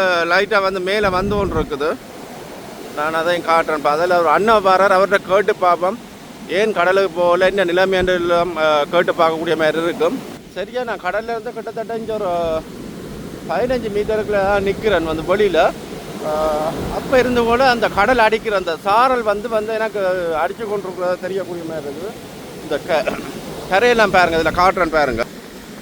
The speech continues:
பாருங்க இது கடல் வந்து இந்த கடல், இந்த கடல்ல இருந்து பாருங்க இங்க தரை இது வரைக்கும் வந்து இங்க பாருங்க இவ்வளவுக்கு வந்து இவ்வளவு மட்டும், அஹ், பாருங்க தண்ணி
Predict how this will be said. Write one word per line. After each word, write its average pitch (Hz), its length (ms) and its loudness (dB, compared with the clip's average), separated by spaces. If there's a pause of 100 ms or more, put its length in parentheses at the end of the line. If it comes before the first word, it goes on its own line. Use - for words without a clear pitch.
பாருங்க 175 260 2
இது 202 140 2 (100)
கடல் 202 320 4
வந்து 151 180 0 (220)
இந்த 208 160 2 (120)
கடல், 196 280 4 (520)
இந்த 208 140 0 (120)
கடல்ல 220 360 2
இருந்து 202 220 -2
பாருங்க 180 320 0 (320)
இங்க 208 240 -6
தரை 196 300 0
இது 220 160 -4
வரைக்கும் 214 440 -2
வந்து 196 220 -2 (1400)
இங்க 180 220 2
பாருங்க 156 280 2 (1900)
இவ்வளவுக்கு 220 440 2 (100)
வந்து 214 200 4 (2250)
இவ்வளவு 214 320 2
மட்டும், 220 280 0 (100)
அஹ், 175 360 6
பாருங்க 185 260 2 (120)
தண்ணி 240 240 2